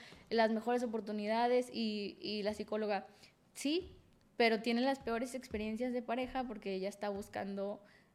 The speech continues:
eh, su aprobación en, en hombres". Y mi papá así como, "Ah". <laughs> Y mi mamá de que, "¿Y yo, o sea, yo por qué?". Y de que, "No, pues, eh, usted desarrolló un toc, usted aprendió a perdonarle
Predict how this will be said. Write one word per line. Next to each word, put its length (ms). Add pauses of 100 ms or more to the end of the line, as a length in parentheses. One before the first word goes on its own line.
(260)
eh, 240
su 380
aprobación 760
en, 360
en 180
hombres". 400 (180)
Y 60
mi 80
papá 160
así 160
como, 160 (1040)
"Ah". 160 (480)
<laughs> 400
Y 80
mi 80
mamá 560
de 180
que, 280
"¿Y 220
yo, 160
o 220
sea, 140
yo 160
por 160
qué?". 240
Y 80
de 80
que, 80
"No, 220
pues, 160
eh, 180
usted 260
desarrolló 420
un 140
toc, 380
usted 280
aprendió 420
a 60
perdonarle 760